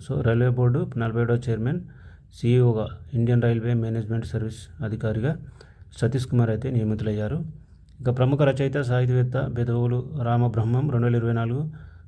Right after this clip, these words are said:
ఆగస్టు ఇరవై తొమ్మిది, ఇరవై తొమ్మిదిన కేంద్ర సాహిత్య అకాడమీ భాషా సమ్మాన్ అవార్డు రెండు వేల ఇరవై ఒకటి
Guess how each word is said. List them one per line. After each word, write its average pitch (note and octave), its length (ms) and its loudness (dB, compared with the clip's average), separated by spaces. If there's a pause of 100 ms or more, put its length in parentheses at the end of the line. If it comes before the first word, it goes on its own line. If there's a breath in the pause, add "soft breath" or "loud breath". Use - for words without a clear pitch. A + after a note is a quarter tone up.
ఆగస్టు B2 320 2
ఇరవై A#2+ 200 2
తొమ్మిది, A#2 300 0
ఇరవై A#2 120 2
తొమ్మిదిన A#2+ 420 0 (180)
కేంద్ర B2 200 2
సాహిత్య A#2+ 340 0
అకాడమీ A#2 340 -2
భాషా A#2 360 -2
సమ్మాన్ A#2 340 -2
అవార్డు A2+ 340 -2
రెండు A#2 160 0
వేల A2+ 80 0
ఇరవై A2 120 -2
ఒకటి C#3 280 -4